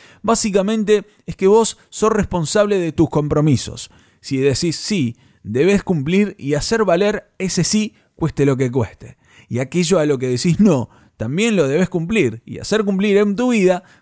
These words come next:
cueste lo que cueste. Y a la larga vas a ver que eso da sus frutos,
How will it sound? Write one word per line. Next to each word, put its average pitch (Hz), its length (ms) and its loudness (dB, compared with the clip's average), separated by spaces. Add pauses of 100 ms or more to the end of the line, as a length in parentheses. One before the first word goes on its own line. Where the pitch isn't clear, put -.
cueste 147 520 -6
lo 123 220 -8
que 131 120 -6
cueste. 120 460 -6 (280)
Y 160 100 -2
a 214 80 2
la 214 100 0
larga 233 540 0
vas 226 260 -2
a 202 80 2
ver 226 200 2
que 240 160 -6
eso 196 420 0
da 156 260 0
sus 156 200 -2
frutos, - 520 -4